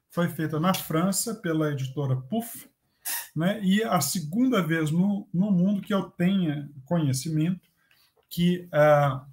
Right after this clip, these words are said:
esses cinco casos clínicos são publicados integralmente é a nossa edição, né? A edição da Editora Autêntica que sai agora.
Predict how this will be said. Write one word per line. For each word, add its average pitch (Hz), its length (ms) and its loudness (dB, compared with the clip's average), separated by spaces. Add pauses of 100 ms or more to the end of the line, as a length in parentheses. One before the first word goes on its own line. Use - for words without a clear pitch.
(680)
esses 147 340 2
cinco 180 220 0
casos 151 380 2
clínicos 151 440 -2
são 151 180 0
publicados 143 840 0 (360)
integralmente 143 1000 2 (600)
é 170 420 4
a 170 100 4
nossa 160 580 0
edição, 151 540 -2 (220)
né? 156 360 0
A 131 80 -2
edição 139 340 0
da 139 100 -2
Editora 135 340 -2
Autêntica 156 540 -2
que 175 100 -6
sai 151 320 4
agora. 120 400 -4